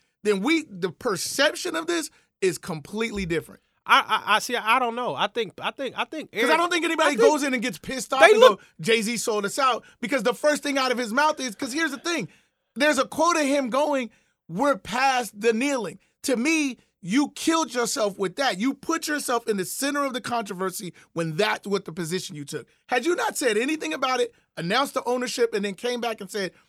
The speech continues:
Speaker 1: "Now that I'm here, these are conversations that I'm having with Roger Goodell.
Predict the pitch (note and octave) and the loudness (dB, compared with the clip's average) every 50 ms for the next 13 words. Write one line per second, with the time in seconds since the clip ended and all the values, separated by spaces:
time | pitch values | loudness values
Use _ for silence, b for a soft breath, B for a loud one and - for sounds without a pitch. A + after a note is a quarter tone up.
0 | b _ D3+ E3 A3 C4+ C4+ C#4 C4 B3+ A#3+ B3 B3+ C4+ C4+ C4+ C4 A#3 b b | b _ -4 0 0 2 2 0 -2 -2 -2 -2 -2 -2 -2 -2 -4 -4 b b
1 | b b _ D3+ G#3 B3 C4+ B3 C4+ - B3 B3+ A#3+ A#3 A3+ G#3+ B3 A#3 G#3+ G#3 | b b _ -4 -2 0 0 0 -2 -2 -2 -2 -2 -2 -2 -4 -4 -4 -4 -4
2 | G3 G#3 G3+ G3 G3+ G#3+ A3 A3 G#3+ G#3+ G#3 G3+ F#3+ F#3+ G3+ G3+ G#3 F#3+ G3 F#3+ | -2 -2 -2 -2 -2 -2 -2 -2 -2 -2 -4 -4 -2 -2 -2 -2 -2 -4 -6 -8
3 | F#3+ F3+ G3+ G3+ G3+ G3 F#3 | -6 -4 0 0 0 -2 -4